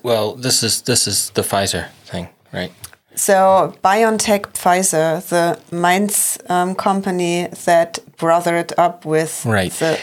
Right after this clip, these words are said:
Speaker 1: And Pfizer is now
Speaker 2: American
Speaker 1: saying they're
Speaker 2: Pfizer.
Speaker 1: only gonna get six and a half million doses total by the middle of December. So my point behind all of these numbers is that, you know, Americans and, you know, Western people listening to the news here, uh, all the time is saying,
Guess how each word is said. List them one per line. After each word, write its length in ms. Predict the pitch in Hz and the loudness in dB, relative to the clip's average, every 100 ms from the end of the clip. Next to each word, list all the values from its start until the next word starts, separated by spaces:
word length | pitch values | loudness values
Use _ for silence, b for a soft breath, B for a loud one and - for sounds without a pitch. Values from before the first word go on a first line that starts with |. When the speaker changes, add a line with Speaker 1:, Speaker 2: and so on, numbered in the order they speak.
| - | -4
Speaker 1:
And 120 | 117 | -4
Pfizer 400 | 113 139 147 139 | 0 2 2 2
is 100 | 131 | 2
now 120 | 170 160 | 2 2
Speaker 2:
American 260 | - - | 2 0
Speaker 1:
saying 140 | 117 117 | 0 0
they're 160 | 117 | 0
Speaker 2:
Pfizer. 80 | 120 | 0
Speaker 1:
only 160 | - 123 | 0 0
gonna 180 | 120 | 0
get 140 | 117 110 | 0 0
six 280 | - 135 120 | -2 -2 0
and 100 | 110 | 0
a 40 | |
half 240 | 113 110 | -2 -2
million 300 | 110 113 120 | -2 0 0
doses 560 | 113 117 - 151 139 - - | 2 2 0 -2 -4 -6 -8
total 460 | - 113 127 143 - - | -2 2 2 2 -2 -6
by 120 | 107 107 | -4 -2
the 80 | 104 | -2
middle 240 | 107 104 | 0 -2
of 80 | 92 | -2
December. 420 | 95 107 92 87 B B B B B | -6 -4 -6 -8 B B B B B
So 340 | 127 107 - | 0 0 -2
my 140 | 127 123 | -2 -2
point 320 | - 165 160 | 0 -2 0
behind 300 | 117 127 120 | -2 0 2
all 160 | 117 | 2
of 60 | 113 | 0
these 180 | 107 117 | -2 -2
numbers 360 | 110 101 92 - | -2 0 -2 -2
is 280 | 117 104 - | -2 -2 -2
that, 260 | 101 98 - _ _ _ _ | -2 -4 -10 _ _ _ _
you 140 | - 120 | -8 -4
know, 240 | 110 - - - | -4 -6 -16 -10
Americans 680 | - 127 156 170 131 123 113 | -4 0 2 2 2 0 0
and, 260 | 110 107 - - | -2 -4 -10 -8
you 120 | 120 | -4
know, 120 | 110 | -2
Western 340 | 107 120 - 147 | 2 0 0 -2
people 320 | 113 110 104 | 0 0 0
listening 340 | 107 107 101 | 0 0 -2
to 120 | 101 98 | -2 0
the 80 | |
news 320 | 101 131 147 - | 2 2 2 2
here, 400 | 92 92 95 90 | 2 2 -2 -6
uh, 300 | 92 85 - - | -10 -10 -8 -2
all 160 | 107 | 0
the 100 | 101 | 0
time 320 | 95 98 98 | -2 -4 -2
is 60 | 95 | 0
saying, 420 | - 101 98 98 | 0 0 -2 -4